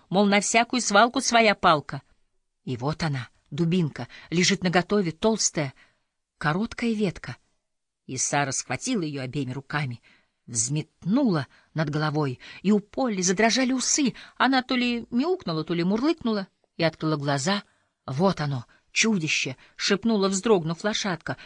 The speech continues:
«Убей его, чтобы расколдовать! Видишь его глаза? Ты никогда не вырастешь, не повзрослеешь, стоит только в них взглянуть». А чудище открыло глаза.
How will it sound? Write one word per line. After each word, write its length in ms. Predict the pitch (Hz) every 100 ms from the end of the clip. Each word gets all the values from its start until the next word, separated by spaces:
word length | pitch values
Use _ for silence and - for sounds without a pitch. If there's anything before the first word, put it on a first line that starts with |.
| -
«Убей 440 | 180 175 277 262
его, 140 | 202 160
чтобы 300 | - 170 180
расколдовать! 800 | 202 - 226 262 262 226 - - - -
Видишь 460 | 117 139 143 -
его 140 | 175 170
глаза? 440 | 160 170 156 135 - _ _ _ _
Ты 140 | 147
никогда 460 | 151 165 175 165 170
не 120 | 185
вырастешь, 640 | 151 175 190 - 139 - - _ _ -
не 240 | 135 180
повзрослеешь, 1000 | 202 175 165 185 - 139 185 202 - - _ _
стоит 760 | - - - _ 143 156 147 -
только 300 | 151 - 147
в 80 | 139
них 220 | 156 147
взглянуть». 880 | 139 135 127 147 131 170 190 - - _ _ _ _ _
А 320 | 143 151 151 147 _
чудище 1000 | - - 151 160 151 156 - - 151 151 _ _ _ _
открыло 580 | 143 - - - 185 170
глаза. 440 | 135 135 139 110